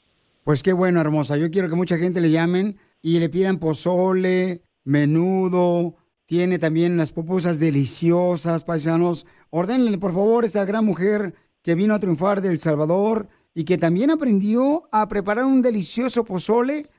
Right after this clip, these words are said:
Ella hace la comida. Llámele, por favor, paisanos, al tres veintitrés, cinco catorce, cero tres siete dos.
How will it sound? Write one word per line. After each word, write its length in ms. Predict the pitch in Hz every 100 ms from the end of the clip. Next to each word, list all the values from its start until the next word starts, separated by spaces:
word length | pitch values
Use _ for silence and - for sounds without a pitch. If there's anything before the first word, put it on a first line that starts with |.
| _
Ella 480 | - 185 196 190 170 165 -
hace 240 | 175 185
la 100 | 180
comida. 580 | 165 165 254 277 294 285 - _ _
Llámele, 420 | 143 202 226 214
por 140 | 175 170
favor, 520 | 170 185 233 247 196 _ _
paisanos, 600 | 165 165 208 220 214 -
al 220 | 185 170
tres 220 | 180 226
veintitrés, 680 | 202 170 156 202 247 247 - - _
cinco 480 | - - 240 233 202
catorce, 680 | 175 190 254 233 233 247 - _
cero 460 | - - 233 247 233
tres 380 | 220 233 247 -
siete 360 | 190 214 202
dos. 280 | 180 262 269